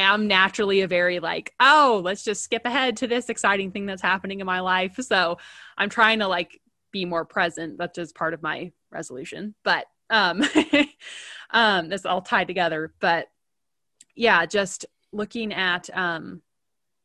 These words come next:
the wins and then looking at what is going to help me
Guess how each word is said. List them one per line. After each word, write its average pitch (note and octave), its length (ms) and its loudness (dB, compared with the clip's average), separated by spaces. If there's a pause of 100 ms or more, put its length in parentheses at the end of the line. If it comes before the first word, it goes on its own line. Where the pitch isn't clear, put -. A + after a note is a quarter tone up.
(1200)
the F#3+ 120 -6
wins G#3+ 400 0
and F#3+ 140 -4
then F#3 100 -4
looking F#3+ 300 -8
at E3+ 340 -4
what F3 300 -6
is F3+ 140 -10
going E3+ 280 -8
to E3+ 380 -10
help D#3+ 320 -8
me D#3 480 -12